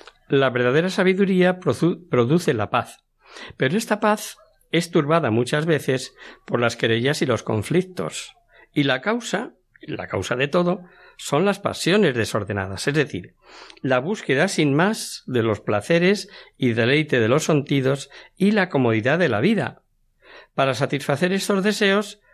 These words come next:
se necesitan bienes terrenos, como dinero, ropa, otras posesiones,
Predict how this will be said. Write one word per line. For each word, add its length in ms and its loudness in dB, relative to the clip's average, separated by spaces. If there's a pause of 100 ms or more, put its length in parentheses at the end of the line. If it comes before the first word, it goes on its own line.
se 200 -2
necesitan 840 0
bienes 500 0
terrenos, 680 -2 (460)
como 240 2
dinero, 600 0
ropa, 800 -2
otras 340 -2
posesiones, 800 -2